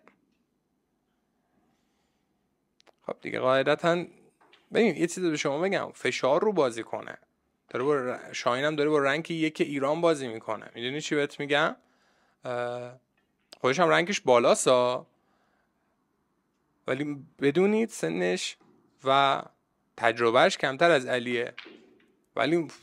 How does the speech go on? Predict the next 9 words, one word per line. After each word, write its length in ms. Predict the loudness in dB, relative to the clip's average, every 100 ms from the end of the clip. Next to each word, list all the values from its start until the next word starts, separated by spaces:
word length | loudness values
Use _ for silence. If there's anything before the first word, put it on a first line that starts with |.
| -20 -20 -20 _ _ -8
وحشتناک 760 | -2 -2 0 2 2 4 0 2
خوب 240 | 0 0
می‌زنه 360 | -4 -4 -4 -4
شاهین. 400 | -8 -8 -12 -16 _ _ -4
علی 260 | -2 2
هم 120 | 0 0
که 120 | -4
دیگه 220 | 0 0
عالی. 580 | 2 4 2 0 -4